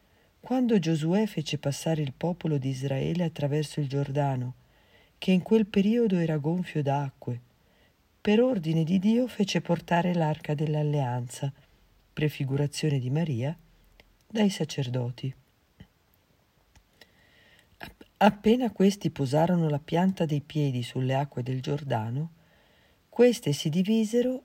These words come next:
e il popolo poté passare all'asciutto. Allora stai anche tu in continua presenza di Maria, che ti libera da ogni inutile apprensione.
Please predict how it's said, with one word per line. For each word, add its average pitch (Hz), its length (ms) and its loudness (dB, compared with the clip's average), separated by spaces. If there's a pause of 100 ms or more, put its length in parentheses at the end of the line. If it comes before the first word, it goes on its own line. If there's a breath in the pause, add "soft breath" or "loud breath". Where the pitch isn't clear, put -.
e 254 100 -2
il 262 160 -2
popolo 165 540 0 (100)
poté 214 340 0
passare 135 440 -4
all'asciutto. 123 680 -6 (1400 soft breath)
Allora 165 580 4
stai 180 380 2
anche 175 300 0
tu 233 160 -2
in 208 180 2
continua 139 520 -2
presenza 135 540 -4
di 135 120 -4
Maria, 135 440 -4 (680 soft breath)
che 196 160 -2
ti 226 180 -2
libera 269 500 0
da 208 180 0
ogni 214 220 4
inutile 185 380 0
apprensione. 131 760 -4